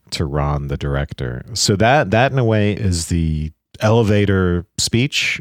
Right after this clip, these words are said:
in favor of a different concept for the character,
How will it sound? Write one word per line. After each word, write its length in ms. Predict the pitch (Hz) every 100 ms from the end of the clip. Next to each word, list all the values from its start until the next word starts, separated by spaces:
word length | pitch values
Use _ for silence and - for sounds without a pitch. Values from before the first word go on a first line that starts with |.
| -
in 280 | 101 85 85
favor 480 | - 95 95 90 87
of 80 | 80
a 60 |
different 340 | 82 92 101 -
concept 680 | 92 90 - 104 - - - -
for 140 | -
the 60 | 95
character, 600 | 92 95 107 131 127 127